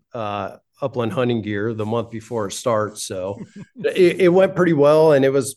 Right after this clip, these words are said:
it was kinda steady, and, um, decided to go to Pheasant Fest, and we got to, got to Pheasant Fest and got set up, and I bought my buddy, my buddy from, uh, the Marine Corps. He's the A,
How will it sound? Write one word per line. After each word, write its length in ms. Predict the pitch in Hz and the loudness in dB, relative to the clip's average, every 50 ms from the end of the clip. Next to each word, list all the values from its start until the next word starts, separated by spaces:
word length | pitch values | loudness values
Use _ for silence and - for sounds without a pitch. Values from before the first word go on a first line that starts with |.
| _ 139 | _ -4
it 100 | 139 139 | -4 -4
was 160 | 135 131 - | -4 -6 -10
kinda 280 | - - 131 135 139 131 | -6 -4 -2 0 0 -2
steady, 560 | 131 - - 127 123 123 123 131 131 127 123 | -4 -4 -2 -2 0 0 -2 -2 -4 -4 -4
and, 260 | 113 107 104 101 101 _ _ _ _ _ _ _ _ | -4 -4 -6 -10 -12 _ _ _ _ _ _ _ _
um, 600 | - 113 110 101 95 92 90 87 87 85 - - _ _ _ _ _ _ _ _ _ _ _ _ - | -10 -8 -6 -6 -6 -6 -8 -10 -10 -12 -16 -18 _ _ _ _ _ _ _ _ _ _ _ _ -10
decided 380 | - 127 - - 147 135 131 127 | -8 -4 -2 -2 0 0 0 0
to 60 | 123 | 0
go 120 | 131 131 | 2 2
to 60 | 120 113 | 0 0
Pheasant 400 | - - 135 123 113 110 104 - | 0 0 0 0 0 -2 -6 -8
Fest, 360 | - 117 110 113 110 107 - | -6 -4 -2 -2 -4 -4 -6
and 60 | 120 | -8
we 80 | 110 110 | -6 -4
got 280 | 110 123 117 117 117 - | -4 -4 -4 -4 -6 -6
to, 260 | 123 110 104 90 - _ _ _ _ _ _ _ _ _ _ _ _ _ _ _ _ _ _ _ _ _ _ _ _ | -8 -8 -8 -8 -10 _ _ _ _ _ _ _ _ _ _ _ _ _ _ _ _ _ _ _ _ _ _ _ _
got 220 | - 165 170 151 - | 0 2 2 2 0
to 80 | 143 | -4
Pheasant 400 | - - 156 147 139 117 143 131 | -2 2 4 4 4 2 -2 -4
Fest 340 | - 147 143 147 131 - - | -2 0 2 2 0 0 -2
and 100 | 135 127 | -4 -4
got 200 | 120 131 131 113 | -2 -4 -4 -4
set 200 | - 143 135 131 | -2 -2 0 0
up, 180 | 135 135 131 135 | 2 0 0 -2
and 80 | 127 123 | -4 -4
I 60 | 123 110 107 113 _ _ _ _ _ | -4 -6 -10 -18 _ _ _ _ _
bought 180 | 143 135 127 120 | -4 -4 -4 -4
my 120 | 131 127 123 | -6 -8 -6
buddy, 400 | 123 127 123 123 123 127 123 127 _ | -4 -4 -4 -2 -4 -6 -8 -12 _
my 200 | - 131 123 117 | -12 -8 -8 -8
buddy 340 | 113 110 120 120 120 120 117 | -6 -4 -4 -4 -4 -6 -8
from, 280 | 117 - 117 113 110 110 | -8 -8 -8 -6 -4 -4
uh, 280 | 110 107 107 107 101 107 107 _ _ _ _ _ _ _ - | -4 -4 -6 -8 -8 -12 -14 _ _ _ _ _ _ _ -10
the 80 | 127 | -8
Marine 260 | 120 117 120 120 120 110 | -4 -4 -2 -4 -4 -6
Corps. 320 | 113 113 113 113 113 110 | -6 -6 -4 -4 -4 -4
He's 300 | 107 117 123 110 104 98 - - 120 117 - _ | -6 -8 -8 -10 -12 -14 -12 -10 -10 -10 -10 _
the 140 | - 131 123 | -4 0 0
A, 120 | 120 123 | 2 2